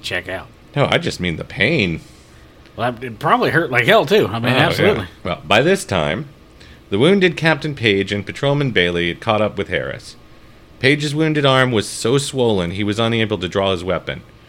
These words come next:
Speaker 1: Jeez.
Speaker 2: However, the unwounded Bailey engages in a firefight with Harris.
Speaker 1: Okay.
Speaker 2: Bailey takes shelter behind a telephone pole.
Speaker 1: Was he a skinny bastard?
Speaker 2: Yes, he was.
Speaker 1: Okay.
Speaker 2: This will be the last poor decision he would ever make.
Speaker 1: Oh, he got him?
Speaker 2: A bullet from Harris's magic rifle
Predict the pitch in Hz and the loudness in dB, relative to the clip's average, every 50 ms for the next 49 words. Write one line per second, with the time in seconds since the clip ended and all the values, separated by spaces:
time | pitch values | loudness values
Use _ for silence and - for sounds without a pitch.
0 | - - - - - 80 78 85 90 85 78 71 - - - - - 95 92 95 | -20 -20 -20 -20 -18 -16 -14 -12 -12 -12 -12 -14 -14 -18 -8 -4 -2 0 0 0
1 | 98 98 113 98 113 135 160 208 214 180 165 160 156 147 143 123 117 151 160 156 | 0 0 -2 -2 -2 0 0 2 2 4 4 4 2 0 -2 0 2 2 4 4
2 | 151 123 101 95 95 92 95 113 110 101 123 123 139 139 139 131 120 131 117 107 | 4 4 2 2 2 0 -2 -4 -4 -2 0 0 0 0 -2 -4 -4 -4 -4 -4
3 | - - - 135 139 123 113 - - 98 95 87 90 92 - 104 104 92 80 76 | -4 -2 0 2 2 2 2 2 2 0 0 0 -2 -4 -2 0 0 0 -2 -4
4 | - - - - - - - 98 - - 92 92 127 139 - - - - - - | -8 -12 -14 -16 -18 -18 -18 -14 -10 -6 -6 -6 -6 -8 -10 -18 -20 -20 -20 -20
5 | - - - - 127 151 170 170 156 160 170 165 151 - - - 160 147 135 139 | -20 -6 0 2 4 4 4 4 4 2 2 0 0 0 0 2 2 2 2 2
6 | 117 101 85 92 87 120 120 120 117 113 - - 120 107 98 87 - 92 82 80 | 0 0 0 0 0 0 0 0 0 -2 0 0 0 0 0 -2 -2 -4 -6 -6
7 | 73 - 92 82 69 - - - - - - 117 131 127 113 107 98 - - - | -6 -6 -4 -4 -4 -6 -10 -16 -16 -12 -6 -4 -4 -4 -4 -6 -8 -12 -14 -6
8 | - 160 170 185 175 196 202 214 190 208 233 226 - - - - - - - - | -2 -2 0 0 2 2 2 2 2 0 -2 -4 -6 -10 -20 -20 -20 -20 -20 -20
9 | - - - 73 71 - 85 87 - - - - - - - - - 101 - - | -10 -4 -2 -2 -2 -2 -4 -6 -6 -6 -10 -14 -14 -16 -16 -12 -12 -6 -2 0
10 | 135 165 - - - 165 180 - - 190 185 156 147 139 120 107 107 107 - - | 2 2 0 0 0 -2 0 2 2 0 0 2 2 2 4 4 4 2 0 -2
11 | - 98 113 120 117 104 101 107 117 135 143 139 - - - - 156 151 139 135 | -4 0 0 0 2 2 2 2 2 0 -2 -4 -6 -14 -6 -2 0 0 0 0
12 | 135 123 - - 98 90 - - 80 80 78 113 - - 110 101 95 101 87 87 | -4 -4 -2 0 0 0 0 -2 -4 -6 -8 -10 -10 -8 -6 -4 -2 0 0 0
13 | 78 73 78 78 82 90 90 80 73 - - - - - 131 123 110 104 104 113 | 0 -2 -2 -2 0 2 2 2 0 -2 -8 -10 -6 -6 -4 -2 -2 -2 -2 -2
14 | 110 156 160 180 196 202 226 233 214 180 - 123 123 135 131 117 175 190 185 143 | -2 -2 0 0 2 2 2 0 0 -2 0 0 0 0 2 2 4 4 6 6
15 | 104 98 95 - - 113 113 110 101 107 127 135 160 165 160 - 156 151 139 135 | 6 4 2 0 -4 -4 -2 -2 0 0 2 2 2 0 0 0 -2 -2 -2 -2
16 | 120 113 113 123 135 151 180 175 214 214 - 175 180 160 139 127 - - 95 87 | -4 0 2 4 4 4 4 2 0 0 0 2 2 4 2 2 0 0 -2 -2
17 | 85 | -2